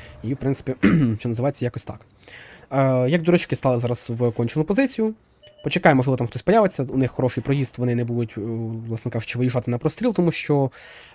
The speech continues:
е, дисбаланс респаунів, бо з того респауна можна заїжджати по сейву, а з цього не можна. <clears throat> От, і, в принципі, все, поїхали далі. Так от,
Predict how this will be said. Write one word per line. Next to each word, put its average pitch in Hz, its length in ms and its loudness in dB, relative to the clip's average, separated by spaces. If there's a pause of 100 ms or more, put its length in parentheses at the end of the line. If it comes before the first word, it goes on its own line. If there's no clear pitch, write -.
е, 120 100 -2
дисбаланс 131 480 2
респаунів, 123 520 0
бо 123 100 -2
з - 40 0
того 127 200 0
респауна 120 340 0
можна 180 220 2
заїжджати 117 440 0
по 113 260 -8
сейву, 113 400 -2
а 113 40 -6
з - 60 -8
цього 165 220 2
не 117 80 0
можна. 110 320 -4 (840)
<clears throat> 170 800 2
От, 113 180 0 (120)
і, 180 260 0
в - 40 -4
принципі, 131 320 -2
все, - 160 -8 (140)
поїхали 127 340 -2
далі. - 140 -10 (1120)
Так 147 160 0
от, 104 100 2